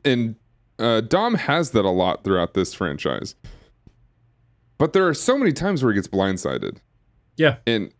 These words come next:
Speaker 1: and I, I think it, it's, it's kinda weirdly inconsistent, but it works for the stories. So I guess that works here, but this is one of the, I think the,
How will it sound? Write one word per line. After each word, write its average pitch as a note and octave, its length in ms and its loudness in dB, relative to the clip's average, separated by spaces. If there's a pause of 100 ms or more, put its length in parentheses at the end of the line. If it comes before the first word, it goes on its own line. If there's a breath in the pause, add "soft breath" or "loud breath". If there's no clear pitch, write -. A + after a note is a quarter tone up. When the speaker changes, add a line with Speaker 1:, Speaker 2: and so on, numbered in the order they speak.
(100)
Speaker 1:
and A#2 360 -2 (1400)
I, A2 160 -8
I B2+ 120 2
think - 540 -2
it, D3+ 160 2
it's, D3+ 300 0
it's D3+ 140 2
kinda A#3 260 2
weirdly B2+ 500 4
inconsistent, A#2 880 -2
but A2 140 0
it F#2 40 4
works G2 380 0
for B2+ 60 -6
the A2+ 100 -2
stories. C3 760 0 (1500)
So D3+ 160 0
I D3 60 2
guess B2+ 340 0
that A#2+ 180 2
works D3 300 0
here, E3 580 2 (220)
but D3 440 -2 (720)
this D#3+ 320 0
is A3+ 140 2
one G3+ 160 2
of G3 140 0
the, E3+ 180 4
I C3+ 80 0
think F#3+ 280 0
the, A3 100 4